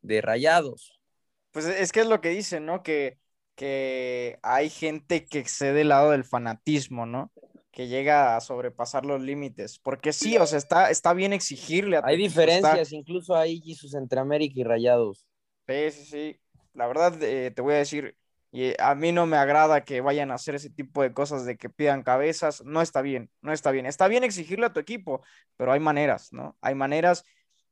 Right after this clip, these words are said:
Speaker 2: y la verdad yo no me
Speaker 1: ¿Y no ves a
Speaker 2: identifico
Speaker 1: San
Speaker 2: con
Speaker 1: Luis ganándole a Monterrey?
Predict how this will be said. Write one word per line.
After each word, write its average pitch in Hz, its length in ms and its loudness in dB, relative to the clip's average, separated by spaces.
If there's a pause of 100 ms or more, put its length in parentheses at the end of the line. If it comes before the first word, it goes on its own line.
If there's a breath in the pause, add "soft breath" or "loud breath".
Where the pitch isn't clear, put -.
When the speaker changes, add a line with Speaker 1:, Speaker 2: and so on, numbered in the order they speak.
(100)
Speaker 2:
y 123 500 -10
la 127 100 0
verdad 143 260 0
yo 147 100 -4
no 143 100 -4
me 135 80 -2
Speaker 1:
¿Y - 40 2
no 160 140 4
ves 214 140 2
a - 40 -4
Speaker 2:
identifico 233 140 0
Speaker 1:
San 180 100 -2
Speaker 2:
con 156 80 -4
Speaker 1:
Luis 170 200 -2
ganándole 185 560 -2
a 131 240 -2
Monterrey? 131 680 -4